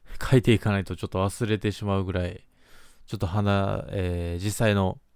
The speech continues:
興行の日時と、えー、配信が近々にはあまりならないのかなと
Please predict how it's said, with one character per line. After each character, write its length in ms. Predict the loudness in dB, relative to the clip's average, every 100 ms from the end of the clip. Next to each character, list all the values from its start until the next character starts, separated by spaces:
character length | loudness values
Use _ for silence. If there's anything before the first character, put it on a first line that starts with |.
| _ _ _ _ _ _ -20 0
興 220 | 4 6
行 180 | 8 8
の 100 | 6
日 340 | 4 -2 -4
時 80 | 0
と、 340 | 4 4 2 -4 _
え 100 | -4
ー、 40 | -2
配 240 | 0 0
信 260 | -2 -2 0
が 240 | 2 2
近 280 | 2 0 0
々 140 | 0 0
に 120 | 2
は 80 | 0
あ 60 |
ま 100 | 0
り 80 | -2
な 100 | -2
ら 100 | -4
な 120 | -4 -4
い 40 |
の 100 | -6
か 120 | -4
な 180 | -2 -4
と 220 | -4 -12